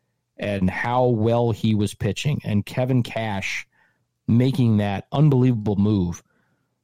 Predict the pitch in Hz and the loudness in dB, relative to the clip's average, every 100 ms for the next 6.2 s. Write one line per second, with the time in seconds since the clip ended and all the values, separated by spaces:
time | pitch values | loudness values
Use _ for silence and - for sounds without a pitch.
0 | _ _ _ _ - 87 - 135 139 123 | _ _ _ _ -6 -4 -2 0 2 2
1 | 104 98 92 90 87 95 87 90 92 110 | 2 0 -2 -4 -4 -4 -2 0 0 0
2 | 127 147 160 165 - 135 127 120 110 110 | 0 0 0 -2 0 0 0 0 2 0
3 | 110 107 107 107 113 110 107 147 143 135 | 0 2 0 0 -2 -4 -4 -2 -2 -2
4 | 117 123 123 120 107 101 98 101 113 143 | -2 0 0 0 0 -2 -2 0 2 2
5 | 131 123 117 110 95 113 117 113 104 107 | 2 2 2 0 -2 -2 -4 -4 -2 -2
6 | 107 104 | -2 -4